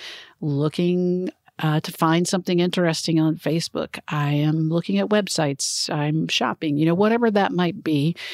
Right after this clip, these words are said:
And for me, a big one is I play a game called Two Dots. Uh, I would highly recommend not downloading it, not starting it.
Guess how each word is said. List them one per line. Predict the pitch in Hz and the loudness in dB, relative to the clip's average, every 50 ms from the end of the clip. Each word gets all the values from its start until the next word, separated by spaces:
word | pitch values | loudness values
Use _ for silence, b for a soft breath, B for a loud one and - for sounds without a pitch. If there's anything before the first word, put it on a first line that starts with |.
| B B B B B B B | B B B B B B B
And | - 175 160 | -8 -6 -2
for | - 165 | 0 2
me, | 156 165 165 170 180 180 | 4 4 6 4 4 2
a | 165 | 2
big | 170 160 156 | 0 0 0
one | 165 160 160 | 2 2 2
is | 160 160 160 | 2 2 0
I | 147 147 | 0 -2
play | 151 - - 165 160 156 151 | -2 -4 -4 -2 0 0 0
a | 147 156 | 0 0
game | 151 165 151 147 156 | 0 2 2 2 0
called | - - 151 160 160 - | 0 -2 -4 -4 -4 -4
Two | - - 175 165 | -4 -2 0 0
Dots. | 151 147 139 156 185 - - - - - - _ _ _ _ - | 0 0 0 -2 -4 -6 -6 -8 -8 -8 -10 _ _ _ _ -6
Uh, | - 156 143 143 139 139 - | -2 0 0 0 -2 -2 -2
I | - 151 | -2 -2
would | 147 143 139 | -2 0 0
highly | 151 151 156 156 151 | 0 2 2 2 2
recommend | 143 143 - 165 156 151 151 151 147 | 0 0 0 0 0 2 2 2 2
not | 143 143 147 151 - | 2 0 -2 -4 -4
downloading | - 165 151 156 156 156 151 151 156 151 | -4 -2 0 0 0 0 0 2 2 2
it, | 156 160 - | 0 0 0
not | - 151 151 - | 0 -2 -2 -2
starting | - - - 156 147 147 151 151 | -4 -2 -2 0 0 0 2 2
it. | 151 151 - | 0 0 -2